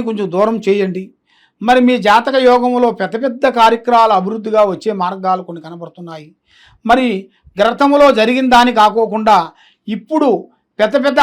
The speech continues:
అవకాశాలు, పెద్ద పెద్ద పనులు అభివృద్ధిగా అయ్యే మార్గాలు కూడా అతి దగ్గరలోనే మీకు కొన్ని కనబడుతున్నాయి. మరి ఆ భగవంతుడు దయ వలన మంచి అదృష్టము, మంచి యోగము, మంచి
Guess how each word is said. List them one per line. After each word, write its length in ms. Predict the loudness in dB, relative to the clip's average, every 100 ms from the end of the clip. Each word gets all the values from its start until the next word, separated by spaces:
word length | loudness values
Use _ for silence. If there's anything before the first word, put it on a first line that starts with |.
| 4
అవకాశాలు, 640 | 4 4 2 4 4 4 0
పెద్ద 140 | -6 -6
పెద్ద 140 | -2 -2 -2
పనులు 340 | -6 -4 -4 -6 -10 _ _ _ -10
అభివృద్ధిగా 520 | -8 -8 -10 -6 0 0
అయ్యే 180 | 0 -6 -4
మార్గాలు 440 | -6 -6 -2 -2 -2
కూడా 200 | -4 -2 -4 -8 _ _ _
అతి 200 | -16 -10 -6
దగ్గరలోనే 500 | -6 -4 -4 -4 -6 -8
మీకు 160 | -8 -12
కొన్ని 160 | -14 -14 -14
కనబడుతున్నాయి. 680 | -14 -16 -16 -16 -16 -18 -20 _ _ _ -4
మరి 140 | 0 4
ఆ 20 | 4 4
భగవంతుడు 500 | 2 2 0 0 0 0
దయ 140 | 2 2
వలన 240 | 4 4 2 -2 _ _ _ -12 -4
మంచి 220 | -2 0 -2
అదృష్టము, 520 | -2 -4 -2 -2 -2 -2
మంచి 240 | -4 -6 -6 0
యోగము, 360 | 0 0 -2 -4 -4
మంచి 220 | -6 -8